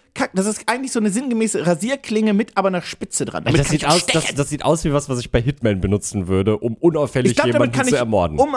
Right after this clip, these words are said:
Speaker 1: unauffällig deine Pulsader quasi,
Speaker 2: Ja.
Speaker 1: wenn ich dich umarme, so zack.
Speaker 2: Ja.
Speaker 1: Die ist wirklich so klein wie eure Fingerspitze.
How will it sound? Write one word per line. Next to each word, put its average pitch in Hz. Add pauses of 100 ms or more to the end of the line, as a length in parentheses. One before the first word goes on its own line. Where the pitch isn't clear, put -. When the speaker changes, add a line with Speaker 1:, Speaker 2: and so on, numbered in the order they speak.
Speaker 1:
unauffällig 240
deine 196
Pulsader 131
quasi, 127
Speaker 2:
Ja. 117
Speaker 1:
wenn -
ich -
dich 170
umarme, 220
so 185
zack. -
Speaker 2:
Ja. 127 (100)
Speaker 1:
Die 214
ist 196
wirklich 302 (140)
so 170
klein 214 (100)
wie 185
eure 170
Fingerspitze. 226